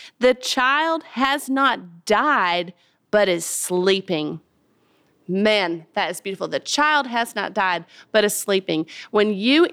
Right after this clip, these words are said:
invite Jesus into a situation, I'm not saying that the outcome of how he works in that situation is always going to be the same, because that's not true.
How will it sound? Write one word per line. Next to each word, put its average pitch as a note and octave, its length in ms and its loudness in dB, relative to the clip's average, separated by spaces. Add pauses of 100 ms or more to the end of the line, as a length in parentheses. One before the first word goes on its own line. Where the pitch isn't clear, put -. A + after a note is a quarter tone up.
invite G#3 720 -2
Jesus G3+ 460 -4
into F#3 260 0
a F3 80 2
situation, F3+ 880 -2 (240)
I'm G3+ 260 -4
not A3 320 0
saying E3+ 420 -2
that F3+ 120 -6
the F#3+ 140 4
outcome F3 680 -4
of F3 120 -6
how F#3+ 300 -4
he G#3+ 260 -6
works F#3 440 -2
in F#3 60 -2
that E3+ 160 -4
situation F3 560 -2
is F3 80 -4
always E3+ 380 0
going F3 200 0
to E3+ 80 -10
be F3 140 4
the E3+ 100 -4
same, D#3+ 280 -4
because F3+ 280 -4
that's F#3+ 300 -4
not F3+ 160 -4
true. F3 380 -4